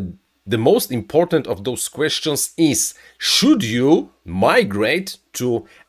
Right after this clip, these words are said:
eighteen six hundred fifty? The theoretical advantage of the lithium technology is as follows. This is a standard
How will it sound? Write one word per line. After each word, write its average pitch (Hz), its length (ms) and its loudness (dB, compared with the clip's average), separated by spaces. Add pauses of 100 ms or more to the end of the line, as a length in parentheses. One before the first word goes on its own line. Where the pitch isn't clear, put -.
eighteen 160 500 2
six - 380 -8
hundred 104 640 -2
fifty? - 420 -8 (260)
The 95 340 -8
theoretical 196 920 2
advantage 139 720 -2
of 120 200 -4
the 117 80 0
lithium 139 440 -4
technology 135 640 -4
is 123 220 -8
as 104 180 -6
follows. 71 500 -6
This 254 340 -2
is 269 240 -6
a 123 80 -2
standard 165 960 0